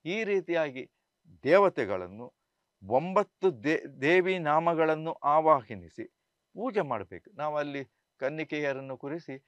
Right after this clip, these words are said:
ಎಲ್ಲರೂ ಕೂಡ ಆ ದೇವಿಯರು ಎಂಬಂತಹ ಒಂದು ಮನಸ್ಸಿನಲ್ಲಿ ಇಟ್ಟುಕೊಂಡು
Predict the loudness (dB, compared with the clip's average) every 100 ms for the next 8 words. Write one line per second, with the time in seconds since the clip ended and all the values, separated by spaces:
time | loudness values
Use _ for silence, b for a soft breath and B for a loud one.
0 | _ -6 -4 -4 -4 -4 -4 -4 b b
1 | 0 2 2 0 -2 0 -2 -2 -4 -6
2 | -6 -8 -10 -4 -2 -2 -4 -6 -10 -10
3 | _ -8 -6 -6 -8 -6 -6 -6 -10 -10
4 | -10 -10 -12